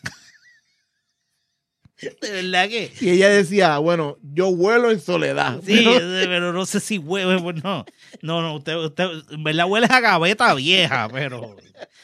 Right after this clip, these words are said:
Speaker 1: qué olor
Speaker 2: Y
Speaker 1: más
Speaker 2: hueles en
Speaker 1: feo.
Speaker 2: soledad.
Speaker 1: Sí, sí. Eh,
Speaker 2: <laughs>
Speaker 1: diablo,
Speaker 2: Está bien.
Speaker 1: este, esto está cabrón, bendito.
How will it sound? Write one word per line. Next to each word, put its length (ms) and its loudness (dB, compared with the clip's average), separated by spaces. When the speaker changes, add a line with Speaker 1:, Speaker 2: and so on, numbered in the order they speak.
Speaker 1:
qué 160 -8
olor 180 -4
Speaker 2:
Y 60 2
Speaker 1:
más 180 4
Speaker 2:
hueles 340 6
en 80 2
Speaker 1:
feo. 160 -2
Speaker 2:
soledad. 500 -4
Speaker 1:
Sí, 420 -4
sí. 400 -12
Eh, 1200 -4
Speaker 2:
<laughs> 40 -14
Speaker 1:
diablo, 680 -4
Speaker 2:
Está 160 -12
bien. 160 -12
Speaker 1:
este, 400 -8
esto 160 -16
está 260 -12
cabrón, 600 -12
bendito. 720 -8